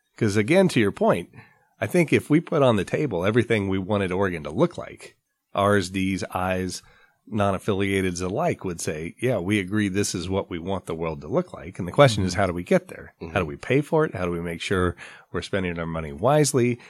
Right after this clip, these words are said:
Speaker 1: How do we make sure that at the end of the day, we started a program and we can then look back and say it was effective?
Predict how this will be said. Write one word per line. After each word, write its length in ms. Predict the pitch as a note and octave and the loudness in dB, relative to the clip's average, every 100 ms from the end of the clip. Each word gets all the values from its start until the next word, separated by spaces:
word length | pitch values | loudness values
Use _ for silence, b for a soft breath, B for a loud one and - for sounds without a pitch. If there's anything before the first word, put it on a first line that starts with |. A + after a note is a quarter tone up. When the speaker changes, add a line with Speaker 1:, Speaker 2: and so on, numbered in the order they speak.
| B | B
Speaker 1:
How 120 | - G2 | -4 0
do 80 | |
we 100 | F#2+ | 0
make 240 | F#2+ F#2 F2+ | 0 0 -2
sure 300 | - G2 F#2+ | -2 -2 0
that 140 | F2+ | -2
at 120 | F2+ | -4
the 120 | G#2 G2 | -2 0
end 100 | F#2+ | 0
of 60 | |
the 60 | F2+ | 0
day, 140 | F#2+ | 0
we 120 | F#2 | 0
started 420 | F2 - G2 F#2 E2+ | 0 0 0 0 -6
a 40 | |
program 560 | - G#2 F#2 F#2+ F#2 F#2 | 0 0 2 0 0 -4
and 180 | F#2+ F2+ | -4 -2
we 140 | G2 | -4
can 260 | - F2 F2+ | -4 -4 -2
then 260 | F2+ F2+ F2+ | -2 -2 -2
look 220 | F#2 - | -4 -2
back 260 | F#2+ F2+ - | -2 -2 -4
and 100 | F2 | -4
say 260 | F#2 E2+ - | -4 -4 -4
it 220 | G2+ - | -6 -2
was 160 | F#2 - | -4 -4
effective? 720 | - G#2+ A#2 - F3+ F#3+ | -4 -2 -2 0 -2 -2